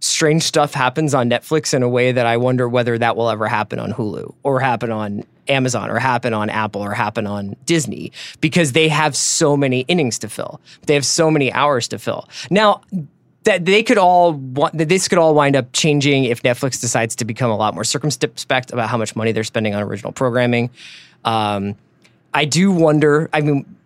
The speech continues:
Kaya said something to me the other day, our producer Kaya. She was like,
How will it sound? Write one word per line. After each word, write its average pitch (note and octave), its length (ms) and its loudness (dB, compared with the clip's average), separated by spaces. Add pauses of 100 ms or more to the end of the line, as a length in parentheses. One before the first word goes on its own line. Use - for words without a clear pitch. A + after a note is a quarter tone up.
(360)
Kaya G3 320 2
said B2 180 -2
something A#2 240 -2
to A2+ 60 0
me A2 80 -2
the A2+ 80 -2
other A#2 140 0
day, D#3+ 160 2
our G#2 100 -2
producer C3+ 320 -4
Kaya. B2 340 -2
She A#2+ 200 -2
was A#2 160 -2
like, A2+ 260 -4